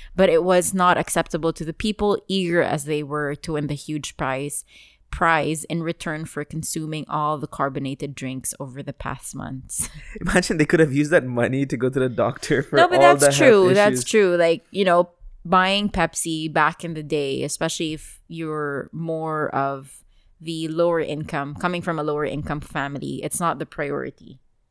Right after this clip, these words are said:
Speaker 1: right? And
Speaker 2: Very
Speaker 1: it's
Speaker 2: true.
Speaker 1: more of them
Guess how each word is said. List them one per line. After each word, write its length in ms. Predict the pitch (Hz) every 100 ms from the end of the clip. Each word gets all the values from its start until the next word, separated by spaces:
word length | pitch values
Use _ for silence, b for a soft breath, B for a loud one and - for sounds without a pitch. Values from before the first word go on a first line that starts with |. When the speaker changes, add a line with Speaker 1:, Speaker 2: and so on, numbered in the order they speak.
| _ _ _ -
Speaker 1:
right? 480 | 165 151 170 190 _ - _ -
And 80 | 185
Speaker 2:
Very 120 | 135
Speaker 1:
it's 100 | -
Speaker 2:
true. 80 | 117
Speaker 1:
more 200 | 196 196
of 180 | 190 165
them 420 | 170 165 165